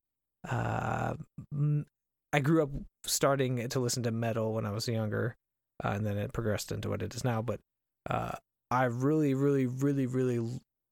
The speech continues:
will never forget the first time I heard the Halo two theme song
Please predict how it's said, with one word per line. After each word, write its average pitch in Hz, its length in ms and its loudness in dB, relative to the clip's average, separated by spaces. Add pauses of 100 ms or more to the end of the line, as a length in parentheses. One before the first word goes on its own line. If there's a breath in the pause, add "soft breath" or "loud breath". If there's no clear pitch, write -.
(120)
will 143 160 2
never 131 280 2
forget 127 320 2
the 127 80 2
first 127 300 2
time 120 240 0
I 113 40 0
heard 117 420 0
the 110 140 0
Halo 117 580 0
two 110 400 0
theme 110 280 -2
song 139 460 0